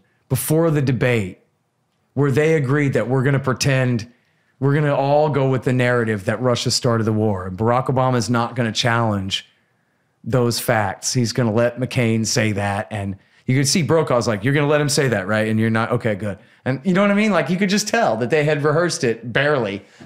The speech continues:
not well, but they had. Anyway, that November, the New York Times ran a story called, "Yeah, we admit it, we lied all along,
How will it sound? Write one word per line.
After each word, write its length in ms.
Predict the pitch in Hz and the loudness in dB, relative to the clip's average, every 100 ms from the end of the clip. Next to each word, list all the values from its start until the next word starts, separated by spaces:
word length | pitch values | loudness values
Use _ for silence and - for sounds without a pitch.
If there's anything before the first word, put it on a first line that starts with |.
| - - | -20 -4
not 240 | 160 156 | 0 2
well, 340 | 151 147 113 98 | 2 2 2 -2
but 220 | 113 113 | -6 -2
they 140 | 123 | 0
had. 260 | 117 107 - - _ - | 0 -2 -6 -18 _ -4
Anyway, 260 | 139 123 95 - _ _ | -2 -2 -4 -14 _ _
that 180 | 151 160 | 0 2
November, 560 | 160 135 160 170 151 135 | 2 2 2 2 2 2
the 100 | 131 | 2
New 80 | |
York 240 | 135 123 120 | 2 0 0
Times 340 | 135 120 113 | 0 0 0
ran 200 | 120 113 | 0 0
a 40 | 107 | 0
story 460 | - 120 110 104 - - _ _ _ _ _ | 0 0 0 -2 -6 -20 _ _ _ _ _
called, 460 | - 135 113 113 123 - | -2 0 0 -2 -8 -4
"Yeah, 340 | 196 180 170 | 0 2 2
we 120 | 170 170 | 2 4
admit 240 | 156 147 | 4 2
it, 100 | 143 | 2
we 80 | 147 | 0
lied 400 | 127 131 127 123 | 2 2 2 2
all 260 | 127 127 | 2 2
along, 500 | 120 120 117 117 113 | 2 2 2 0 -2